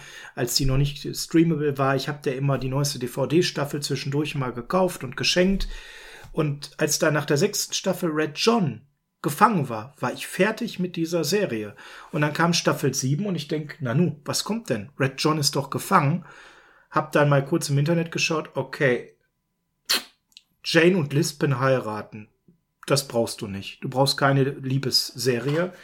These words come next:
Meine Frau hatte diese siebte Staffel geliebt, ne? Ich will da jetzt gar nicht die Klischeeschublade aufmachen. Die hat die Folgen alle alleine geguckt. Die fand das total geil, dieses Happy End. Ja, die hat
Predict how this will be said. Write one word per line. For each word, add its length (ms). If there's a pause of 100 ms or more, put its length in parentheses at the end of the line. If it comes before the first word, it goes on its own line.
(280)
Meine 220
Frau 280
hatte 160
diese 280
siebte 360
Staffel 440
geliebt, 540
ne? 160
Ich 140
will 100
da 60
jetzt 200
gar 140
nicht 140
die 60
Klischeeschublade 840
aufmachen. 460
Die 120
hat 100
die 60
Folgen 340
alle 240
alleine 380
geguckt. 600
Die 100
fand 260
das 160
total 400
geil, 240
dieses 340
Happy 280
End. 280 (840)
Ja, 240
die 180
hat 260